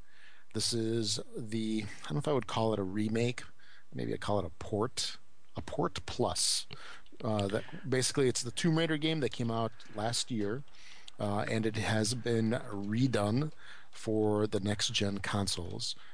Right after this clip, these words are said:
where the, uh, the graphics have been bumped up a little bit, and who knows what else. Uh,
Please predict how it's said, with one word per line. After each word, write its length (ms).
where 200
the, 280
uh, 240
the 160
graphics 400
have 140
been 320
bumped 280
up 180
a 20
little 240
bit, 260
and 300
who 100
knows 380
what 280
else. 420
Uh, 460